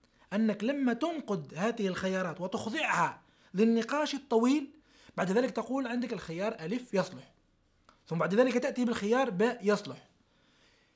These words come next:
فماذا لو أننا لم نخضع هذه الخيارات، وضعنا ثلاثة أو أربعة خيارات أمامنا وقلنا: "نأخذ هذا بشكل مزاجي"، ثم مشينا في الطريق بهذا ال-، بهذا،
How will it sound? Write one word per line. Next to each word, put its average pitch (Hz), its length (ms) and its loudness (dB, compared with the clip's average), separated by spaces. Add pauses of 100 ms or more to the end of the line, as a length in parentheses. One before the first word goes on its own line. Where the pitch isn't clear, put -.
(140)
فماذا 320 720 0
لو 254 240 2
أننا 254 220 4
لم 247 160 2
نخضع 202 360 -2
هذه 220 120 -2
الخيارات، 185 460 0
وضعنا 233 300 0
ثلاثة 226 300 0
أو 208 120 0
أربعة 196 240 0
خيارات 175 480 -6
أمامنا 208 440 4 (220)
وقلنا: 247 280 4
"نأخذ 214 300 4
هذا 190 160 4
بشكل 196 420 0
مزاجي"، 190 460 6 (840)
ثم 262 260 8
مشينا 277 400 4
في 240 100 -4
الطريق 214 500 6 (560)
بهذا 220 320 6
ال-، 277 260 -2
بهذا، 233 380 0